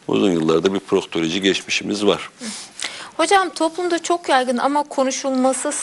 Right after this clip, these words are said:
Speaker 2: e, çok ertelenen sağlık sorunları.
Speaker 1: Evet.
Speaker 2: Çünkü insanlar bundan biraz utanıyor. Yani nasıl başımız, e, ya da dişimiz, e, ağrıdığı gibi, karnımız ağrıdığı gibi ya da bir bulantı, kusma yaşadığımız gibi,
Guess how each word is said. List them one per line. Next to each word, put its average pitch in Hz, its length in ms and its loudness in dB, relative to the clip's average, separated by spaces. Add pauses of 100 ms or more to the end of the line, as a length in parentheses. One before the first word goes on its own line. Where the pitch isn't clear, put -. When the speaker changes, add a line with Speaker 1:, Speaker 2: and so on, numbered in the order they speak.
Speaker 2:
e, 233 500 2
çok 262 280 -2
ertelenen 220 560 0
sağlık 220 400 0
sorunları. 190 440 -4
Speaker 1:
Evet. 202 160 2
Speaker 2:
Çünkü 320 240 -2
insanlar 311 680 2
bundan 302 400 -2
biraz 294 300 0
utanıyor. 247 640 0 (380)
Yani 277 340 4
nasıl 277 360 -2
başımız, 233 540 0
e, 180 100 4
ya 202 280 2
da 208 120 -4
dişimiz, 220 480 -2
e, 190 300 2 (100)
ağrıdığı 233 480 0
gibi, 208 260 -6
karnımız 214 440 0
ağrıdığı 226 420 2
gibi 185 380 0 (280)
ya 226 140 2
da 226 60 -8
bir 220 200 0
bulantı, 233 400 2
kusma 226 400 -8
yaşadığımız 233 840 -2
gibi, 240 300 0